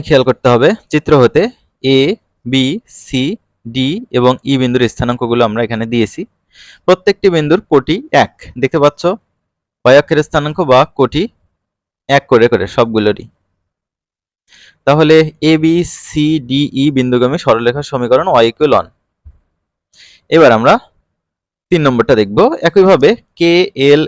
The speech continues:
এম, এন, পি বিন্দুগামী সরলরেখার সমীকরণ নির্ণয় করতে হবে। তো বিন্দুগুলো তোমাদের অবশ্যই আইডেন্টিফাই করতে হবে। প্রথমে কে বিন্দুর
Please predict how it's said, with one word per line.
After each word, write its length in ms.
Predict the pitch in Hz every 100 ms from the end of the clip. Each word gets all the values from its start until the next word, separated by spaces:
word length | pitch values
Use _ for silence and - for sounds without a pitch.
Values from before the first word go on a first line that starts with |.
| -
এম, 240 | 127 135 131
এন, 200 | 123 127 139
পি 200 | - 170 156
বিন্দুগামী 420 | 135 131 131 147
সরলরেখার 440 | 139 120 117 143 -
সমীকরণ 380 | 123 110 110 131
নির্ণয় 240 | 160 120 101
করতে 160 | - 101
হবে। 180 | 95 _ _ _ _ _
তো 60 | 156
বিন্দুগুলো 380 | 180 175 175 180
তোমাদের 320 | 175 165 160
অবশ্যই 420 | 156 151 - 165 -
আইডেন্টিফাই 460 | 131 135 143 139 143
করতে 220 | 139 -
হবে। 160 | 135 127
প্রথমে 360 | 127 120 120 123 170 _ _ _ _ _ _ _ -
কে 60 | 160
বিন্দুর 260 | 151 147